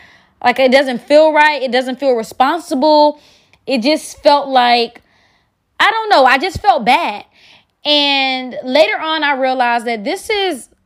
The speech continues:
kind of an experience that you have when you break free from a social structure.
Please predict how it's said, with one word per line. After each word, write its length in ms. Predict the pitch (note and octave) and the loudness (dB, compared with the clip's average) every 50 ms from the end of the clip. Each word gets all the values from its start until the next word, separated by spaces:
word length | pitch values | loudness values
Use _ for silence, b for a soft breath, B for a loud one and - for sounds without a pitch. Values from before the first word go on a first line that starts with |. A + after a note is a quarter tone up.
| - - | -12 -4
kind 260 | - C#4 D#4 G4 G#4 | -2 0 0 0 -2
of 80 | - F4 | -4 -4
an 140 | E4 D#4 C#4+ | -4 -4 -4
experience 680 | C4 - - - _ - D4 D4+ D4+ D4+ D4 C#4 B3+ | -4 -8 -10 -12 _ -4 -4 -2 -2 -4 -4 -6 -4
that 180 | - C4 B3+ A#3+ | -2 -4 -4 -2
you 220 | B3 A#3+ C4 C4 | -4 -6 -6 -6
have 480 | A#3 A#3 C4 C#4+ E4 F4+ F4 D#4 C#4+ A#3+ | -6 -2 0 0 2 2 2 0 -2 -2
when 160 | A#3+ B3+ B3+ | -4 -6 -6
you 160 | A#3 B3+ C4+ | -6 -6 -6
break 440 | A3+ F#3 F#3 G3+ B3 C#4+ D#4+ - - - | -6 -6 -2 0 0 0 0 -2 -8 -16
free 260 | - - D4 D#4 D#4 | -10 -6 -4 -4 -4
from 220 | - - C4+ B3+ | -2 -4 -4 -4
a 60 | A#3+ | -4
social 360 | A#3+ - C4 C4 C4 - C4+ B3+ | -6 -4 -4 -4 -4 -4 -8 -10
structure. 560 | - - - F#3 G3+ - - - G#3 - | -8 -4 -2 -2 -2 -2 -6 -14 -16 -16